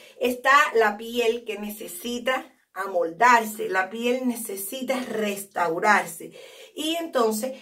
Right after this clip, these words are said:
vamos a dar movimientos así circulares alrededor de nuestra boca, porque no queremos que esté flácida, que nuestra piel esté firme, que se vea bonita.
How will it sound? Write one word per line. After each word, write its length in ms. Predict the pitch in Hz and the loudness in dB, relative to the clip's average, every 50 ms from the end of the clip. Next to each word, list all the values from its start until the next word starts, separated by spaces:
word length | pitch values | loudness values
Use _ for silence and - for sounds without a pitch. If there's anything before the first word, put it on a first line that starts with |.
| - _ - | -18 _ -4
vamos 400 | 226 226 247 262 285 302 - - | 4 6 6 6 6 2 -4 -4
a 100 | 269 233 | -4 -2
dar 220 | 233 226 226 240 | 0 0 0 0
movimientos 920 | 254 262 254 233 202 196 190 190 202 220 233 240 233 - 269 269 - - - | -2 -2 -4 -4 -4 -6 -6 -6 -6 -4 -4 -4 -6 -4 -6 -6 -6 -6 -8
así 380 | 220 214 214 - 254 254 262 | -8 -6 -6 -6 -6 -6 -6
circulares 1040 | - - - 220 214 208 208 - - 254 262 262 240 214 196 196 220 233 - - - _ | -6 -8 -10 -8 -8 -8 -10 -8 -4 -2 0 2 2 2 0 -2 -4 -8 -12 -16 -18 _
alrededor 800 | - 214 226 247 254 247 226 214 202 196 196 214 220 233 247 247 | -8 -8 -6 -2 0 2 4 4 2 2 0 0 0 0 -2 -4
de 180 | - 202 202 196 | -10 -10 -10 -10
nuestra 680 | 196 196 202 214 220 220 214 - - 240 254 262 262 - _ _ _ _ _ _ _ _ _ _ _ _ _ _ _ | -8 -6 -4 -4 -4 -4 -6 -6 -8 -8 -8 -8 -10 -14 _ _ _ _ _ _ _ _ _ _ _ _ _ _ _
boca, 640 | - 208 202 233 214 190 165 - - - - - _ _ _ _ | -4 2 6 6 6 6 4 0 -6 -8 -10 -12 _ _ _ _
porque 360 | - 269 294 - 285 269 226 | 4 4 4 4 4 2 2
no 180 | 208 208 220 220 | 4 4 2 2
queremos 540 | 320 330 311 277 254 247 247 254 262 - - | 0 -4 -4 -4 -2 -2 -2 -2 -4 -6 -10
que 140 | - 190 | -12 -14
esté 260 | 190 - - - 190 190 | -16 -14 -12 -12 -12 -10
flácida, 800 | - - 220 233 247 254 262 254 - - - - - - - _ _ _ _ _ _ _ | -6 -2 0 2 2 2 0 -2 -10 -14 -16 -16 -18 -18 -20 _ _ _ _ _ _ _
que 160 | - 220 220 220 | 4 6 6 6
nuestra 420 | 220 220 226 214 214 208 202 202 | 6 2 0 -2 -2 -2 -2 -2
piel 480 | 208 226 240 262 277 285 302 330 330 - | -4 -6 -4 0 2 2 2 0 -2 -6
esté 440 | 196 196 190 - _ - 214 269 269 | -8 -8 -8 -10 _ -2 -2 -2 -2
firme, 560 | - - - 269 262 240 247 247 262 269 - | -4 -8 -8 -6 -4 -4 -2 -2 -4 -4 -6
que 140 | 208 208 208 | -10 -10 -8
se 200 | - - 180 180 | -6 -4 -4 -2
vea 460 | 180 190 196 208 208 214 214 - - | -2 -2 0 2 2 0 0 -2 -10
bonita. 800 | - 160 151 165 170 175 175 180 190 208 208 180 - - - - | -16 -14 -12 -6 -4 -2 -2 -2 -2 -4 -4 -4 -4 -8 -12 -14